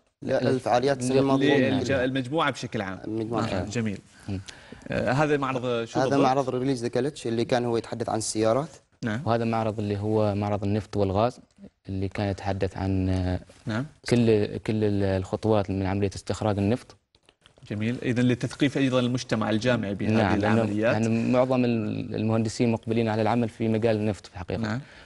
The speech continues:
Speaker 2: وهذه بعض من ال-، التوعية المرورية اللي كانت مصاحبة أيضًا،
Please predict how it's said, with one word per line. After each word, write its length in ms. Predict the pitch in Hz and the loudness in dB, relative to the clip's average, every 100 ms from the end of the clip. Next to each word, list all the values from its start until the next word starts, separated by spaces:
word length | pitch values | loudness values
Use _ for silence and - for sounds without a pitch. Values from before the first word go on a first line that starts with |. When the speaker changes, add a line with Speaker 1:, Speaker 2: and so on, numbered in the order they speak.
| - - | -14 -2
Speaker 2:
وهذه 240 | 113 120 | 2 2
بعض 280 | 113 120 110 | 0 -2 -2
من 220 | 107 110 | -2 -2
ال-، 440 | 104 101 98 95 95 | -2 -2 -2 -2 -2
التوعية 360 | - 120 104 | 2 2 4
المرورية 600 | 104 101 101 101 110 107 | 2 2 2 2 4 4
اللي 160 | 98 95 | 2 0
كانت 260 | 95 98 98 | -2 -4 -4
مصاحبة 500 | 98 101 98 110 127 | -2 -2 0 0 0
أيضًا، 240 | 110 | 0